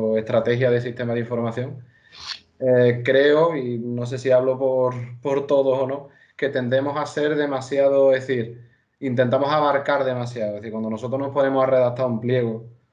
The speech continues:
o cuando nosotros intentamos, eh, plasmar en un documento algo que vamos a pedir como una estrategia a cinco años de un sistema o la implementación de un sistema complejo, creo que tendemos a ser demasiado, eh,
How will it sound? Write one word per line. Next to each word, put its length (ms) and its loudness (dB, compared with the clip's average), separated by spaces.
o 80 -6
cuando 220 -2
nosotros 680 2
intentamos, 1300 0
eh, 320 -2
plasmar 520 4
en 120 2
un 100 0
documento 520 0
algo 180 2
que 80 -2
vamos 300 0
a 120 0
pedir 560 -2
como 140 -6
una 120 2
estrategia 480 0
a 20 0
cinco 360 -2
años 220 0
de 60 -2
un 180 -2
sistema 720 -4
o 140 0
la 60 4
implementación 680 0
de 60 2
un 40 0
sistema 400 -2
complejo, 520 -2
creo 200 4
que 100 2
tendemos 440 2
a 100 -4
ser 300 -2
demasiado, 1120 0
eh, 640 -10